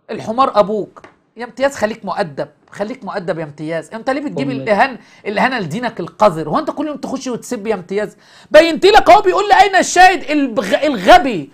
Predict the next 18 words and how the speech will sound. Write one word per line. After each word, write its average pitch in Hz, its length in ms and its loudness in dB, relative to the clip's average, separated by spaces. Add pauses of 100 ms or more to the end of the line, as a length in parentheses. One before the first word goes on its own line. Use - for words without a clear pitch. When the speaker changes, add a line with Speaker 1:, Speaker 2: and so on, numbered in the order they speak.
(280)
Speaker 1:
الغبي 302 320 4
اللي 349 120 0
كان 330 200 6
بيقول 320 280 -2
لك: 320 160 4
"اصل 262 200 0
النبي 285 340 2
خد 277 300 0
ليه، 285 220 -2
النبي 285 300 -2
خد 285 240 2
علي 285 580 2
وخد 277 360 0
الابناء". 262 800 -2 (180)
ما 240 100 4
هو 262 80 6
لازم 381 340 6
ياخدهم، 302 720 2